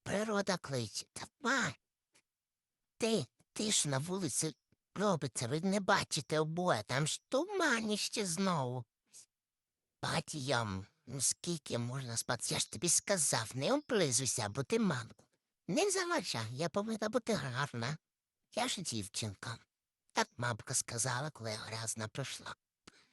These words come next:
Ну, ти ж зараз чиста, ти вже все витерла об мамкину постіль. Ну ладно, я вже встала. Сонечка, ти де? Ти чого туди пішов? Ти що, не знаєш, куди йти? М?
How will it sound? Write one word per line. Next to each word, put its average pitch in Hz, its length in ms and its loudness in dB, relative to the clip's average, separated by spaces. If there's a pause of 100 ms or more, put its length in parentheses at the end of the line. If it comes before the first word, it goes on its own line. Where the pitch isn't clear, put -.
(240)
Ну, 113 60 -8
ти 160 100 -2
ж 143 80 2
зараз 175 280 2
чиста, - 480 2
ти 139 100 -4
вже 127 160 -2
все 185 340 2
витерла 117 640 -4
об 135 160 -4
мамкину 110 580 -2
постіль. - 460 -8 (220)
Ну 156 80 0
ладно, - 580 -6
я 117 180 -10
вже 110 200 -4
встала. - 580 -4 (640)
Сонечка, 330 800 2
ти 302 240 0
де? 196 320 0 (160)
Ти 214 140 6
чого 294 220 6
туди 180 260 2
пішов? 170 500 0 (540)
Ти 233 140 4
що, 202 200 4
не 185 120 2
знаєш, 180 340 2
куди 226 240 0
йти? 302 360 -2 (1600)
М? 311 240 0